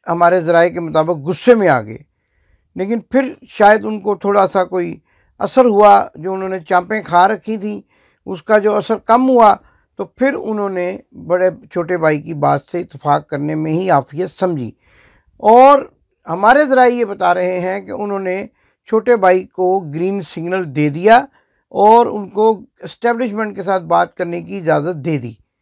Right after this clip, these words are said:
जिसके नतीजे में आपने देखा होगा कि मियाँ बीमार शरीफ, गद्दार शरीफ उर्फ मियाँ नौसरबाज आजकल खामोश हैं। अदारों पर तनकीद का सिलसिला एकदम से बंद कर दिया गया है,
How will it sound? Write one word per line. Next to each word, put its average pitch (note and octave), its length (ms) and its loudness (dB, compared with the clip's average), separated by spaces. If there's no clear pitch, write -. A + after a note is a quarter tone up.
जिसके A#3 300 0
नतीजे C4+ 380 0
में C#4 160 4
आपने B3 340 2
देखा G#3+ 300 0
होगा A#3+ 360 6
कि - 680 -14
मियाँ B3 420 0
बीमार G#3 480 4
शरीफ, A3 540 -6
गद्दार F#3+ 540 4
शरीफ G#3+ 500 -8
उर्फ C#4+ 380 0
मियाँ A3+ 360 0
नौसरबाज G#3+ 960 4
आजकल A3+ 600 4
खामोश G#3 500 0
हैं। C#4+ 200 2
अदारों A3 380 4
पर B3+ 140 2
तनकीद A#3+ 460 -4
का B3 140 0
सिलसिला A3 340 -2
एकदम A3+ 320 0
से B3 120 4
बंद G#3 300 0
कर C4+ 120 2
दिया C#4 240 2
गया C4+ 200 4
है, C4 240 6